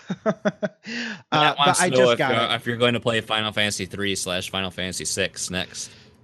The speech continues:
Speaker 1: Um, House of Enya. I don't know why that, it sounded like that for some <laughs> reason. Like I was just gonna do Lion King. Uh, no, I think I'll probably do nine next,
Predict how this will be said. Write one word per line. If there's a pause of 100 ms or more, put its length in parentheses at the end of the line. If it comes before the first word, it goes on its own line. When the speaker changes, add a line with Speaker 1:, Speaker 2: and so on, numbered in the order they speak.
(120)
Speaker 1:
Um, (320)
House
of
Enya.
I
don't
know
why
that,
it
sounded
like
that
for
some
<laughs>
reason.
Like
I
was
just
gonna
do
Lion
King. (460)
Uh, (1000)
no,
I
think
I'll
probably
do
nine
next,